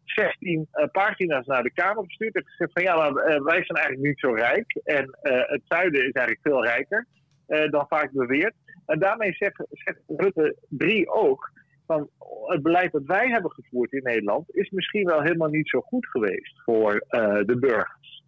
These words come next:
Want, eh, onze Nederlandse burgers, en daar wijzen ze expliciet op, hebben hoge schulden. En dat zijn vooral hypotheekschulden. En, eh, ook Nederlandse bedrijven hebben hoge schulden. Dat loopt op, eh, tot honderdvijftig procent van, eh, hun, eh,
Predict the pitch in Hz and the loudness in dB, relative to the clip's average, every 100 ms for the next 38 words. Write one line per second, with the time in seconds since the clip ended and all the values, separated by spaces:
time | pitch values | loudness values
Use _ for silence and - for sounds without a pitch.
0 | - - - 156 160 - - 151 143 180 | -20 -16 -2 0 0 -2 0 2 2 2
1 | 170 156 165 170 151 135 127 160 214 - | 0 2 2 2 2 0 0 2 2 2
2 | 117 135 131 131 180 160 - 123 - 127 | -2 0 0 2 2 0 -2 -4 -4 -8
3 | - 117 123 - 143 131 110 _ _ _ | -6 -2 -2 -2 0 0 -2 _ _ _
4 | - 143 233 196 147 - 127 117 170 277 | -4 0 0 -2 -6 -2 -2 -2 -2 -6
5 | - - 127 - 120 - 113 104 98 - | -8 -6 -6 -4 -4 -2 -2 -2 -8 -4
6 | 165 170 - 190 202 269 _ _ _ _ | -4 -4 -4 -2 0 -2 _ _ _ _
7 | _ _ _ - 170 185 165 - 143 139 | _ _ _ -6 -2 -2 -4 -8 -4 -4
8 | 143 - 180 180 170 143 127 156 165 180 | -6 -10 -6 -2 0 0 -2 -8 -4 0
9 | 220 240 190 120 95 101 98 113 110 - | 2 2 0 -2 -2 -4 -4 -2 -2 -4
10 | - - 113 92 101 104 127 147 160 - | -14 -4 -2 -2 -2 0 0 0 0 -2
11 | 143 - 143 127 123 139 151 160 143 - | -4 0 2 2 0 -2 -2 -2 -2 0
12 | 143 - - - 123 - 160 139 127 _ | -2 -4 -14 -8 -6 -2 0 -2 -4 _
13 | - - _ _ - 143 156 135 127 - | -20 -20 _ _ -20 -6 0 2 0 -4
14 | - 120 110 110 98 117 127 113 110 101 | -2 2 4 2 2 0 0 0 2 2
15 | 98 98 | 2 2